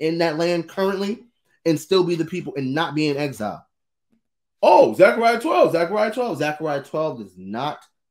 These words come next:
help you. Did not help you. You going there did not help you whatsoever. At all. But he was a slippery, slimy little bugger,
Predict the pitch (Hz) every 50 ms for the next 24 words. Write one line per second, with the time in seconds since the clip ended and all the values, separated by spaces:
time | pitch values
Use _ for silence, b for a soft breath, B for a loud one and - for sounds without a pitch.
0 | _ _ - 165 170 165 165 - - 95 90 87 - - _ _ _ _ _ _
1 | _ _ - 139 139 139 151 170 185 180 - 131 131 123 107 - _ - 73 69
2 | - _ _ _ _ _ _ _ _ - 135 151 139 107 143 160 175 170 170 165
3 | 160 143 131 123 127 139 151 131 139 143 143 - - 117 123 123 120 120 _ _
4 | - 95 92 101 131 127 131 - - 131 143 151 151 123 95 - - _ _ _
5 | _ _ _ _ _ _ _ _ _ _ _ _ _ _ _ _ _ _ _ -
6 | 135 147 143 - 151 160 151 123 - - - _ _ _ _ _ _ _ _ _
7 | _ _ _ _ - 120 123 151 185 175 165 147 - - - - 170 180 180 -
8 | 160 160 151 151 - - - - 143 151 160 156 151 131 117 107 98 92 90 87
9 | 87 87 85 90 104 113